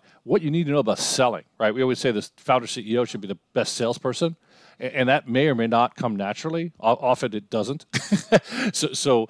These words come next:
what do you need to know about you personally selling in front of customers? Um, and, uh, I think that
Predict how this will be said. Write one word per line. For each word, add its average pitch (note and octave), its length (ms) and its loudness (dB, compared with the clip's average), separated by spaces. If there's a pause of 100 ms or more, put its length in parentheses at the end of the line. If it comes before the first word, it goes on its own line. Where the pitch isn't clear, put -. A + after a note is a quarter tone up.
(160)
what A2 320 -2
do C#3 120 -8
you B2 280 -8
need D3+ 220 -6
to C3+ 80 -4
know B2+ 300 2
about A2 320 -2
you A#2+ 540 -4
personally A#2 640 -4
selling A2 520 -4
in A2+ 160 -14
front A2+ 240 -6
of G2+ 80 -10
customers? - 560 -10 (480)
Um, G#2 640 4 (360)
and, A2 540 2 (280)
uh, F#2+ 680 -2 (520)
I B2+ 60 2
think B2 180 -4
that B2 200 4